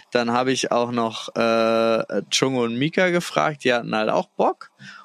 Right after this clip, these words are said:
und, äh, die sind da mitgekommen. Und dann sind wir da hingefahren. Und normalerweise dauert das so, ich würd sagen, dreißig Minuten, hm, mit dem Auto.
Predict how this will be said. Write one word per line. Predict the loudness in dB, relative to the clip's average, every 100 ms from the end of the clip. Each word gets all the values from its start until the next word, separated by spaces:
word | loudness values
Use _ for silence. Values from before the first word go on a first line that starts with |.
| -2
und, | 0 0 -2 2
äh, | 4 4 4 4 2
die | -2 -2
sind | 0 0
da | 0
mitgekommen. | 0 -2 -8 -4 -4 -2
Und | -2
dann | 0 0
sind | 0
wir | 2
da | 2
hingefahren. | 2 0 -2 -2 -4 -6 -20 _
Und | 0 2 2 -2 -6 -14 _ _ _ _ _ _ -12 -8 -8 _ _ _
normalerweise | -4 0 2 2 2 2 2 0 0
dauert | 2 2 2 0
das | 0 0
so, | 0 0
ich | 0
würd | -4
sagen, | -2 -2 -2
dreißig | -4 -2 0 -2 -2
Minuten, | 0 2 0 0 0 0 -4 _ _ _ _
hm, | -6 -2 0
mit | 0
dem | 0 -2
Auto. | -2 0 2 0